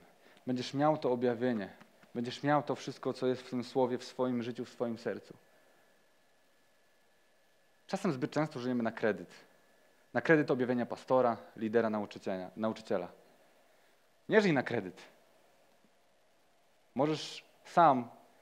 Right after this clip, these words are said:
zbudować w sobie objawienie tego słowa i doświadczyć mocy i błogosławieństwa życia błogosławionym ży-, życiem.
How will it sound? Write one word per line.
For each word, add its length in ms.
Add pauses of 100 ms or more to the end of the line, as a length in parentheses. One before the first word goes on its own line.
(160)
zbudować 460
w 40
sobie 240
objawienie 500
tego 200
słowa 420 (640)
i 80
doświadczyć 680 (600)
mocy 600
i 80
błogosławieństwa 920
życia 440 (1120)
błogosławionym 600
ży-, 200 (180)
życiem. 420